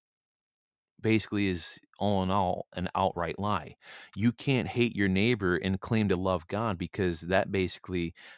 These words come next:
i-, it's incompatible, because God is in everyone,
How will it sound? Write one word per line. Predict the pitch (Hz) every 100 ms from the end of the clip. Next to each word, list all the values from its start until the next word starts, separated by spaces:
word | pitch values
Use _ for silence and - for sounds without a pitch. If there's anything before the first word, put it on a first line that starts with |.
| _
i-, | -
it's | - - - - 113
incompatible, | 113 107 92 98 98 104 82
because | 95 - 104 85
God | - 98 104
is | 95 101
in | 110 -
everyone, | 92 117 95 82 73 90